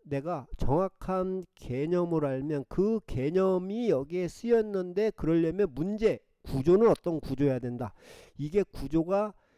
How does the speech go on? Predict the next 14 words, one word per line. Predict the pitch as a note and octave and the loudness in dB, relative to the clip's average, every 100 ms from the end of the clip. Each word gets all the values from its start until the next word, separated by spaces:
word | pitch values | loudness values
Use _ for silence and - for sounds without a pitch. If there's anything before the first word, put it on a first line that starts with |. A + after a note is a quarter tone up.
| _ _ - _ _ _ _ _ _ | _ _ -20 _ _ _ _ _ _
그죠? | C3 E3+ | -4 -2
완벽하게 | A2+ C3+ F#3+ F#3+ G3 G#3 | -2 -2 -2 -2 -4 -6
다 | - C#3 | -6 -6
구할 | E3+ G3+ F#3+ | 0 2 2
수 | - | -4
있는 | F3+ D#3+ | -6 -6
구조가 | C#3+ C#3 D3 | -6 -8 -8
아니에요. | C3+ B2 | -10 -12
그러니까 | C#3+ D3+ B2 | -10 -8 -6
얘는 | D#3 G#3 | -4 -4
구할 | G3 D3+ D3 | -2 -2 -2
방법이 | - D3 C#3+ C#3+ D#3 | -6 -10 -6 -4 -4
없는 | B2 C3+ G#3 A3 F#3+ B2 | -4 -6 -8 -10 -10 -14
애요. | A2+ | -16